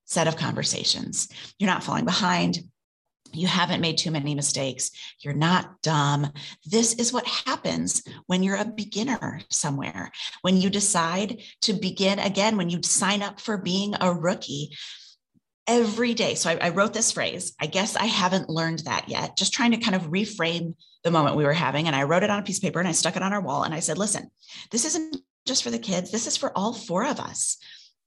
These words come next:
At the end of every day, we're gonna ask each other when during the day we said it at least one time, 'I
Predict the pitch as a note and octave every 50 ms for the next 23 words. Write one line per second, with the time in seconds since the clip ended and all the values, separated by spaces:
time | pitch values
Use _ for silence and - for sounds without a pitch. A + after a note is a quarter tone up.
0 | _ _ - C#3+ A#3 - - F#3 - - F3 F3+ F#3 F#3+ G#3+ F#3+ - F3 F#3 F3+
1 | F3+ F#3+ F#3 - F3 D#3+ C#3+ C#3+ C3 G#2+ - - - - - _ _ _ _ -
2 | F3 G3 G3 - E3 E3+ F#3+ - - F3+ E3+ - F#3 D#3 D3+ D#3+ D#3 D3+ C#3+ -
3 | - _ - E3 D#3+ D#3 F3+ F3+ F3 F3+ F#3 G3 G3 G3 F#3 F3+ D#3+ E3 E3+ D#3+
4 | D#3 D#3+ D#3 C#3 C#3 C#3 C#3+ D3 C#3+ C#3+ D#3+ D#3+ D#3 - - D#3 C#3 C3+ C#3 C#3+
5 | - - C#3 C#3 - - - C#3 - D3 D#3 D#3+ F3 G#3 A#3 - - E3 D3+ D#3+
6 | D#3 - - C#3 C#3 C#3 C#3 D3 - - - - - - _ -